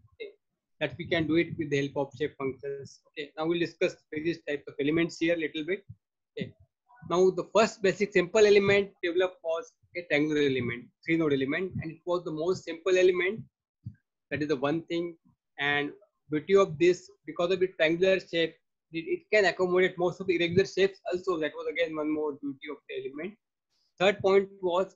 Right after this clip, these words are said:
in this case, in the case of three node elements, it which, uh, maybe it may, can be considered as a drawback also. Um, in this case, the trains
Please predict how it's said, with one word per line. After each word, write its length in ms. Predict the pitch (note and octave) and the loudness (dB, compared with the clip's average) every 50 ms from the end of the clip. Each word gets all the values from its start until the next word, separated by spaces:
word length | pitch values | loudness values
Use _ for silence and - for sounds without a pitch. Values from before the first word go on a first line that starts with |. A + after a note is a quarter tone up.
| _ - | _ -8
in 120 | D#3+ E3 | -8 -6
this 160 | F3 G3 - - | -6 -8 -4 0
case, 340 | F#3+ F3+ F#3+ G3 F#3+ - | 2 2 2 2 0 -4
in 420 | - - _ _ _ _ _ - D#3 | -14 -20 _ _ _ _ _ -20 -12
the 20 | |
case 220 | - E3+ E3 D#3+ - | -6 -6 -6 -6 -6
of 140 | F3+ - | -10 -6
three 140 | _ E3 F3+ | _ 6 8
node 140 | F#3+ F#3 E3 | 8 8 8
elements, 640 | D#3 D#3+ F3 F3 D3+ C#3 C#3 D3 E3+ F3+ - - - - _ _ _ _ _ _ _ _ _ _ _ _ - | 4 2 2 2 2 0 0 -2 -4 -4 -10 -14 -20 -20 _ _ _ _ _ _ _ _ _ _ _ _ -4
it 180 | F3+ F3 F3 | -4 -2 0
which, 200 | G3 A3 A3+ A3 - - - - E3 E3+ | -2 -2 -2 -4 -8 -18 -14 -10 -6 -4
uh, 500 | E3 D#3+ D#3+ D#3+ D#3 D#3 D#3 D3+ D3+ D3 C#3+ C#3 _ _ | -2 -2 -2 -2 0 0 0 -2 -2 -4 -6 -10 _ _
maybe 260 | D#3 D3 C#3+ C#3+ D#3 D3 | -6 -4 -2 0 0 -2
it 60 | D3+ - | 0 -2
may, 100 | D#3 C#3+ | -6 -4
can 180 | D3 - D3 D3+ | -2 -4 -4 -4
be 60 | - | -2
considered 400 | - D3 C3+ - E3 D#3 C#3+ C3+ | -4 -6 -6 -4 -6 -6 -6 -8
as 60 | - | -12
a 40 | D3+ | -6
drawback 340 | - C#3 C3 B2+ D3+ E3 D#3+ - | -2 -2 2 2 2 2 2 -2
also. 460 | D#3+ D#3 D#3 - - D#3+ F3 G#3+ - _ _ _ _ _ _ _ _ _ _ _ _ _ - | -4 -4 -4 -4 -4 -4 -4 -4 -8 _ _ _ _ _ _ _ _ _ _ _ _ _ -6
Um, 500 | C#3 C#3 C3+ C#3 C#3 C#3 C#3 C#3 - - _ _ _ _ | -6 -4 -4 -4 -4 -4 -6 -8 -10 -14 _ _ _ _
in 120 | E3+ E3 E3+ | -2 -2 0
this 220 | G3 A3 - - | 0 -2 -4 -4
case, 340 | _ - F#3+ G3 G3 F#3+ G3 | _ 2 6 6 6 4 2
the 80 | - - - - - - | -6 -12 -12 -14 -4 0
trains 360 | F3+ F#3 G3 G#3+ F#3+ - | 4 4 4 2 0 -8